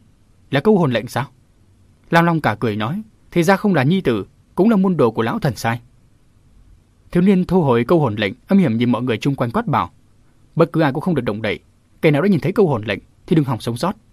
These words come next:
Gã vừa dứt lời, toàn trường đều xôn xao, ngay cả hai lão nhân bên mé quán trà cũng chẳng dám nhúc nhích. Riêng lão ngư phu vẫn bình thản nói: "Lão phu có mấy đốt xương già này, cứ việc động thủ đi." Lam Long vòng tay hướng sang lão nhân thi lễ:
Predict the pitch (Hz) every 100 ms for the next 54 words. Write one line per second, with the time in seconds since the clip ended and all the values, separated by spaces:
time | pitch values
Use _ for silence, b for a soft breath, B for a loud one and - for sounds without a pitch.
0 | _ _ _ _ _ _ - 165 202 180
1 | 143 180 120 117 120 117 123 117 107 151
2 | 131 123 131 - _ _ 156 151 117 143
3 | 143 185 143 143 135 127 147 139 185 110
4 | 98 147 185 143 - 110 160 180 220 _
5 | _ _ _ _ - 160 139 175 175 143
6 | 127 143 175 117 110 107 113 220 - -
7 | _ _ _ _ _ 127 131 151 135 127
8 | 139 208 - 156 135 104 98 98 _ -
9 | 214 156 147 139 95 107 - _ _ 175
10 | 185 175 127 113 143 131 165 180 135 113
11 | 170 120 107 104